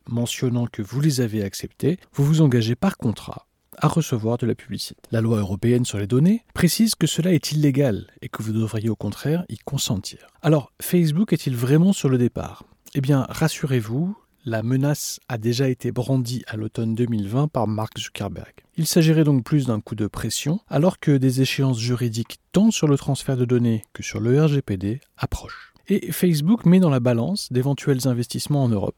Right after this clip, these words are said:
dont des emplois très qualifiés dans le domaine du métavers, le grand dada actuel de Meta après son renoncement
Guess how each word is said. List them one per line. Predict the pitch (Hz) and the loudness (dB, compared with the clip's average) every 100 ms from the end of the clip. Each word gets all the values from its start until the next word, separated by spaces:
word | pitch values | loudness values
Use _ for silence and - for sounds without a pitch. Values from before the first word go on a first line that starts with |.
| _ | _
dont | 131 | 0
des | 123 117 | 0 0
emplois | 120 113 123 | -2 -2 -4
très | 117 - 143 | -4 -2 2
qualifiés | 139 123 - - 170 | 2 2 0 -2 0
dans | 170 | 0
le | 123 | 0
domaine | 123 135 | 2 2
du | 127 | 2
métavers, | 123 117 113 95 113 165 | 2 0 -2 -2 -2 -2
le | 131 98 95 - | -2 -6 -6 -8
grand | 101 131 | -4 -4
dada | 123 120 113 117 - | -2 -4 -2 -8 -8
actuel | 120 - - 147 131 123 | -10 -10 -6 -2 -2 -2
de | 113 | -4
Meta | 104 92 120 143 | -4 -4 -4 -4
après | 139 120 - | -4 -4 -4
son | 135 123 | -2 -4
renoncement | 104 139 135 117 - 110 | 0 0 0 -2 -4 -6